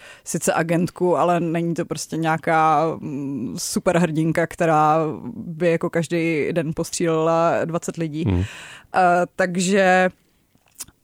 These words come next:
Speaker 1: je to ten příběh, je to to mystérium, co tě, co tě táhne dál, že jako chceš, eh, vědět,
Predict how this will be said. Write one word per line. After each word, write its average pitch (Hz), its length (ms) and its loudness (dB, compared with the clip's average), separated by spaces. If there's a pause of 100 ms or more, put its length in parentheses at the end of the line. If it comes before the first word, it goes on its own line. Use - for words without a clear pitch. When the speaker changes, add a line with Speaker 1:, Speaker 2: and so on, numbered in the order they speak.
(340)
Speaker 1:
je 220 140 2
to 220 120 2
ten 240 280 4
příběh, 220 460 2
je 226 60 2
to 202 140 2
to 214 380 2
mystérium, 170 680 0
co - 140 -8
tě, - 420 -4
co 190 120 -6
tě 175 120 -4
táhne 165 320 -2
dál, 160 240 -2
že 180 80 -2
jako 170 140 -6
chceš, - 500 -2
eh, - 40 -10 (460)
vědět, 170 640 2